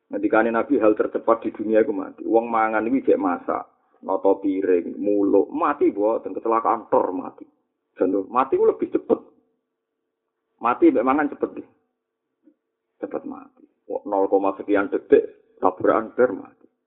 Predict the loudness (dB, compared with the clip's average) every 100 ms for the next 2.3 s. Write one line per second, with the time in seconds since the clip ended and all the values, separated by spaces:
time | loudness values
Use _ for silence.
0 | _ _ _ _ _ -14 -2 2 2 2
1 | 2 2 2 -2 0 0 0 -4 -6 0
2 | 0 -2 -6